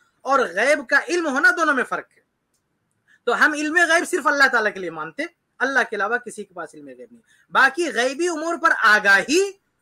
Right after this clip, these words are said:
तो गैबी उमूर पर आगाही फरिश्तों को भी है, अल्लाह ताला के नबियों को भी है, सहाबे कराम को भी है, हत्ता कि मुझे और आपको भी है, मुझे और आपको भी है। तो ये दर्जात में फर्क हो सकता है कि किसी को आगाही ज्यादा है,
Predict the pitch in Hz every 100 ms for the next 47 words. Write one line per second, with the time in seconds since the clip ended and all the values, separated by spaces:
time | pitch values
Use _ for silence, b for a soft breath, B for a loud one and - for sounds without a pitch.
0 | - 294 208 226 240 349 302 285 320 269
1 | 277 240 226 220 262 196 185 - 262 254
2 | 269 277 269 311 _ _ _ _ 220 226
3 | 226 226 220 208 202 156 156 180 262 254
4 | 269 269 247 285 311 _ _ - 214 196
5 | 196 175 170 170 226 254 277 269 262 294
6 | 302 _ - - - 247 220 240 202 185
7 | 165 254 262 208 - 165 175 - 160 120
8 | 120 _ _ _ _ _ _ - 202 214
9 | 254 226 202 170 - 143 131 113 _ _
10 | - 160 - 185 240 208 190 190 269 277
11 | 349 320 330 320 339 240 - - - _
12 | _ _ - - 233 302 311 254 254 247
13 | 247 240 175 180 294 302 392